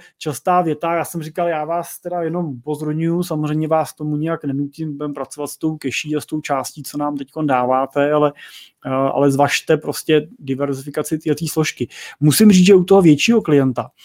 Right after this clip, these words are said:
to bylo tak, že my jsme měli tu diverzifikovanou, diverzifikaci plánovanou a oni měli, eh, někdy kolem poloviny, eh, loňského roku mít právě splatnou, bylo to někdy v létě tu, eh, tu směnku a chtěli,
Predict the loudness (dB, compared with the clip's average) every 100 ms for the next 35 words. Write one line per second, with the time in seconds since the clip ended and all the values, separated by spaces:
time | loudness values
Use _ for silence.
0 | -20 _ -4 2 2 2 2 2 0 0
1 | 0 0 0 0 -2 -2 -4 -2 -2 -2
2 | -6 -6 -4 -2 -2 -4 -4 -2 0 2
3 | 2 2 2 0 -2 -4 -6 -4 0 2
4 | 2 4 4 4 0 _ _ _ -2 0
5 | 2 2 0 -2 -4 -2 0 0 0 -2
6 | 0 0 -2 -2 -2 0 0 0 -2 -4
7 | -4 -2 -2 -2 -2 -2 0 0 0 -4
8 | -6 -8 -4 -2 -2 -2 -6 -8 -6 -6
9 | -6 -2 -2 -2 -4 -2 -6 _ -8 -2
10 | 0 2 2 0 -4 -10 -4 0 2 2
11 | -2 -4 -6 0 2 2